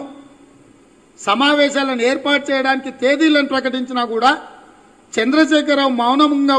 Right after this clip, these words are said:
ఉన్నాడు అని అంటే ఈ మౌనం మోడీకి అనుకూలమే కదా. అందుకే ఈరోజు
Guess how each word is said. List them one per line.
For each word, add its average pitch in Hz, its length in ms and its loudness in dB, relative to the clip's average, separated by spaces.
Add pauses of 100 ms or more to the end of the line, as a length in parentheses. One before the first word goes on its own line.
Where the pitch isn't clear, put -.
ఉన్నాడు 254 360 2
అని 240 180 -2
అంటే 247 200 -2 (480)
ఈ - 20 -6 (160)
మౌనం 254 340 0 (220)
మోడీకి 233 480 -4 (140)
అనుకూలమే 247 640 -4
కదా. 214 220 0 (1900)
అందుకే 277 360 2 (120)
ఈరోజు 262 300 0